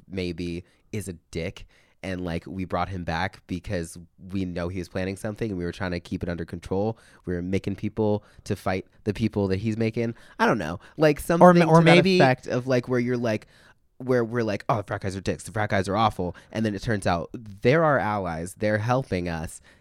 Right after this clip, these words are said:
Speaker 1: And we're fighting this bigger system
Speaker 2: Right.
Speaker 1: of somebody else, like the professor and the rapist guy.
Speaker 2: It di-, it, it had,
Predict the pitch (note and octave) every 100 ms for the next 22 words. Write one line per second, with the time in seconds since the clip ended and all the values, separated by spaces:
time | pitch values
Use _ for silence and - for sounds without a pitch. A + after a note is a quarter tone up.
0 | _ _ A2 G2+ F#2 F#2+ F#2+ G2+ F#2 F2+
1 | F2 F2+ G2+ F#2 - G2+ F#2 F2+ E2+ -
2 | - G2 - - E2 G#2 C#3 C#3 A#2 G2
3 | E2+ F2 F2 E2 - G2+ G2 - F#2 -
4 | F2 - F2 E2+ F#2+ F2 E2+ D#2+ - F2
5 | D#2+ C#2+ - E3 C#3+ F#3+ F#3+ E3 D3 F3
6 | E3 G3 A3 A3+ F#3+